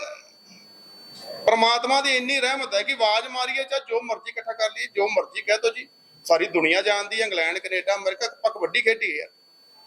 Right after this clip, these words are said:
ਆਪਾਂ ਜੇ, ਮੈਂ, ਮੈਨੂੰ ਐਂ ਲੱਗਦਾ ਵੀ ਜੇ ਸ਼ਾਇਦ ਮੈਂ ਕਬੱਡੀ ਪਲੇਅਰ ਹੁੰਦਾ, ਇਹ ਨਾ ਹੁੰਦਾ, ਤੇ ਫਿਰ ਸਿਆਸੀ ਪਾਰਟੀਆਂ,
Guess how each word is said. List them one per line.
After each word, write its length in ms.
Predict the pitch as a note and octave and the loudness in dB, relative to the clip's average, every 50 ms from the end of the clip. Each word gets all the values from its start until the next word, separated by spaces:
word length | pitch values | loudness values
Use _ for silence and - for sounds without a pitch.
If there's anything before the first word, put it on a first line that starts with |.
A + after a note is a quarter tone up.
| - - - - - - - - - - - - - - - - - - | -20 -20 -20 -20 -20 -20 -20 -20 -20 -20 -20 -20 -20 -20 -18 -4 0 2
ਆਪਾਂ 300 | C#3 - - G#3+ G#3+ A3+ | 2 4 6 6 6 6
ਜੇ, 120 | A3 A#3 | 4 2
ਮੈਂ, 240 | A3+ A3 G#3+ G#3+ A3+ | 4 4 2 2 2
ਮੈਨੂੰ 200 | A#3+ B3 B3 A#3+ | 0 0 0 0
ਐਂ 100 | A#3 A#3 | 0 2
ਲੱਗਦਾ 280 | A#3+ A#3 A#3 A#3 B3+ B3+ | 0 0 -2 -2 -2 -4
ਵੀ 100 | B3+ B3+ | -4 -4
ਜੇ 180 | B3 B3 A#3+ | -4 -2 -2
ਸ਼ਾਇਦ 320 | A#3+ A3 G#3+ A3 A3+ A3 A3+ | 0 2 2 2 4 2 0
ਮੈਂ 240 | A3+ A3+ A3 A3 | 0 0 0 -2
ਕਬੱਡੀ 360 | A3 - G#3+ F#3+ F3 F3+ A#3 A#3 | -2 -4 -8 -8 -6 -4 -6 -2
ਪਲੇਅਰ 260 | - A3 A3+ A3+ A3 | 0 2 2 2 2
ਹੁੰਦਾ, 500 | G3+ F3 F3 F3+ F#3 F#3 F3+ F3+ - - - - _ _ _ _ _ _ _ _ _ - | 0 0 0 0 0 2 0 -2 -4 -10 -16 -20 _ _ _ _ _ _ _ _ _ 2
ਇਹ 120 | G3+ G#3 | 2 4
ਨਾ 260 | G3+ F#3 F3+ F#3 G3+ | 4 4 2 4 2
ਹੁੰਦਾ, 600 | G#3 G#3 G3+ G3+ G3+ G3 F#3+ F#3 F3 E3 - - - - _ _ _ _ _ _ _ _ _ _ _ _ _ _ _ - | 2 0 0 2 2 2 2 2 0 -2 -4 -8 -12 -20 _ _ _ _ _ _ _ _ _ _ _ _ _ _ _ -12
ਤੇ 60 | D#3 | -6
ਫਿਰ 240 | - D#3 E3+ F#3 F#3+ | 0 2 2 2 2
ਸਿਆਸੀ 300 | E3+ F3 D#3 - - E3+ | 2 0 0 0 -2 -4
ਪਾਰਟੀਆਂ, 560 | E3 D#3+ D#3 D#3 D3+ D#3 D#3 D#3 D3+ D#3 D#3+ | 0 0 0 0 0 -4 -8 -8 -10 -10 -12